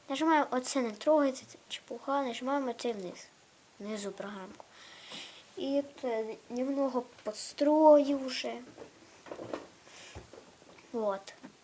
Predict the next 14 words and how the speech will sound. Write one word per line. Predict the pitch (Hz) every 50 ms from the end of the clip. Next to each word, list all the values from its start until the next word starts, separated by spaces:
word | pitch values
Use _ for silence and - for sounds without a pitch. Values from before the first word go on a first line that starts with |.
| - - - - - - - - - - - - - - - - - - - - - - - - - - - - - - - -
меню | 247 233 226 226 226 226 -
самого | - - 226 226 226 226 233 240 214 - -
главного | 240 220 214 226 220 214 214 226 214 - - - - - - - - - -
центра. | - - - 208 202 196 - - - - - - 240 - - - - - - - - - - - - - - - - - - - - - - - - - - - - -
Вот | 226 214 - -
это | - 285 277 254 - - - - -
меню | - 220 214 220 240 254 254 - - - - - - - - -
главного | - 240 233 233 226 226 226 220
центра. | 220 - - - 214 - - - - - - - - - - - - - - - - - - - - - - - -
Нажимаем | 214 - - 240 254 262 262 262 -
в | 240 226 226
этом | 226 220 - 214 214 - - - - - - - - - - - - - -
вверху. | - 220 220 214 - - - - 220 214 220 254 277 302 - - - - - - - - - - - - - - - - - - - - - - - - - - - -
Это | 220 220 220 - 269 262